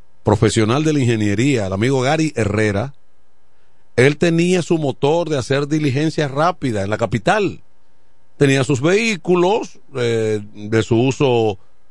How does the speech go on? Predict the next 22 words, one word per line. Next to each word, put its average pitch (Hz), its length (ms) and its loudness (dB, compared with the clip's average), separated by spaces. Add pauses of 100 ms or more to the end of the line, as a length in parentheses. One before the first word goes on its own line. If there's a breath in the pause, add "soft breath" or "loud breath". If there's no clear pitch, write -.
(160)
eh, 104 880 0 (100)
eh, 98 80 -2
cotidiano, 160 720 2
su 131 100 -2
jipeta, 175 480 0 (140)
pero 170 240 2
para 156 300 2
lidiar 156 480 2
con 247 160 -2
el 220 120 -2
tránsito 208 400 0
de 196 80 2
la 185 120 2
capital, 131 680 0 (260)
se - 160 0
agenció 127 540 2
un 147 180 0
motor 151 640 0
y 123 140 2
perdió 113 340 2
la 123 120 2
vida. 147 420 0